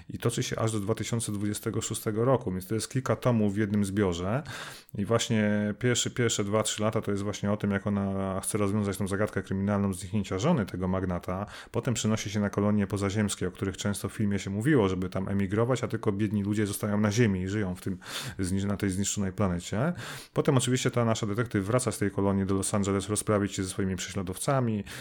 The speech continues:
Pojawiają się miejscówki jak stara siedziba zniszczonej korporacji Tyrella, potem jak tam, e, po wydarzeniach z filmu Blade Runner, e, no w dziewiętna-, w dwa tysiące, w Blade Runnerze oryginalnym jeszcze był Tyrell przecież, natomiast,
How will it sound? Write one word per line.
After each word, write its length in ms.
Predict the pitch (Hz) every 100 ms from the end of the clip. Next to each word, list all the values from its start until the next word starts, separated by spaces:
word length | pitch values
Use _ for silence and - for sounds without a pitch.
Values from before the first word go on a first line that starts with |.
| - -
Pojawiają 320 | - 104 104 101
się 100 | 101
miejscówki 440 | 98 - 101 -
jak 180 | 95 -
stara 400 | - - 95 92
siedziba 400 | 101 95 98 95
zniszczonej 440 | 95 - 101 95
korporacji 540 | 101 98 98 95 - -
Tyrella, 440 | 98 117 143 113
potem 280 | 107 107 98
jak 120 | 92
tam, 220 | 98 92
e, 140 | 92 90
po 140 | 92
wydarzeniach 500 | 95 95 98 101 95
z 60 | -
filmu 280 | 98 101
Blade 180 | 90 95 98
Runner, 240 | 98 95 92 - - - - - - 95
e, 640 | 98 95 95 95 95 95 98
no 80 |
w 40 | 98
dziewiętna-, 420 | 110 120 123 104
w 40 |
dwa 100 | 98
tysiące, 260 | 113 123 95
w 120 | 95
Blade 200 | 98 107
Runnerze 240 | 110 123 120
oryginalnym 360 | 110 113 117
jeszcze 220 | 107 -
był 200 | 110 117
Tyrell 360 | 101 101 95 92
przecież, 420 | - 92 - 117
natomiast, 480 | 104 98 110 113 -